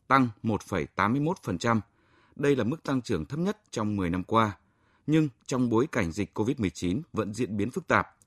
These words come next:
với chủ trương chấp nhận hy sinh lợi ích kinh tế trong ngắn hạn để bảo đảm tính mạng và sức khỏe của người dân, thì mức tăng trưởng này cũng không phải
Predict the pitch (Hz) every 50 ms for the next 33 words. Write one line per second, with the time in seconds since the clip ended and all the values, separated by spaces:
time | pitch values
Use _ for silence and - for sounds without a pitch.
0 | _ _ _ _ - _ _ - 110 117 123 151 170 - 143 92 - - 131 127
1 | 120 107 - _ _ _ - 214 - 190 180 151 - - 110 139 135 - - 151
2 | 139 131 - _ - 90 98 - 104 - - - 127 117 101 113 107 110 123 165
3 | - _ _ _ _ _ - - 101 101 101 98 101 110 139 143 123 - - _
4 | _ _ _ _ _ _ _ - - 135 123 107 104 92 90 95 87 71 62 -
5 | - _ _ - 104 143 170 170 139 120 - - - 85 90 80 - - 165 165
6 | _ - 123 90 69 65 - - 95 87 90 92 95 113 117 110 101 _ _ _
7 | _ _ - _ _ _ - 156 147 147 147 160 196 190 - 180 160 139 - 127
8 | 90 87 104 107 101 92 - _ _ _ - - 117 - - - 160 147 131 -
9 | - 95 76 67